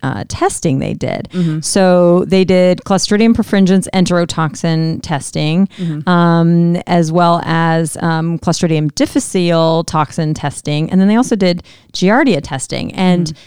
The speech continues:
Speaker 1: two of the dogs, two of the seven dogs tested positive for Giardia.
Speaker 2: Mm-hmm.
Speaker 1: Two of the seven dogs tested positive for, um, C perfringens enterotoxin, and two di-, and these were all different dogs. None of the dogs had more than one. Two other dogs tested positive for the C difficile toxin.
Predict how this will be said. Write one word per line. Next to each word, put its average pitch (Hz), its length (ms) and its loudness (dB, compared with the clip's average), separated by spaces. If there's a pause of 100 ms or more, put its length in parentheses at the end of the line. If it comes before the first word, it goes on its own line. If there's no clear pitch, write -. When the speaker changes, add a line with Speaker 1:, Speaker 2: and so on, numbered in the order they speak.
(380)
Speaker 1:
two 285 300 4
of 453 100 0
the 392 80 0
dogs, 175 440 2
two 233 140 0
of 247 80 2
the 269 60 0
seven 226 260 2
dogs 185 260 2
tested 170 300 -4
positive 160 400 -2
for 202 140 -2
Giardia. 202 500 0 (180)
Speaker 2:
Mm-hmm. 160 260 -10 (480)
Speaker 1:
Two 262 260 4
of 254 180 2
the 233 80 2
seven 220 240 2
dogs 196 300 2
tested 175 340 -2 (160)
positive 165 560 0
for, 156 640 2
um, 156 380 -2
C 180 240 -2
perfringens 196 680 2
enterotoxin, 160 920 -2
and 170 280 -2
two 220 240 2
di-, 226 220 0
and 196 140 4
these 185 160 2
were 185 100 4
all 190 80 4
different 165 340 -2
dogs. - 280 -6
None 170 100 2
of 165 120 0
the 165 60 0
dogs 147 220 -2
had 147 100 -4
more 139 120 -4
than 135 100 -4
one. 131 140 -6 (300)
Two 247 200 4
other 220 240 4
dogs 165 380 2
tested 170 340 -2
positive 156 480 -2
for 151 300 2
the 147 100 -4
C 156 240 -6
difficile 156 500 -4
toxin. - 520 -8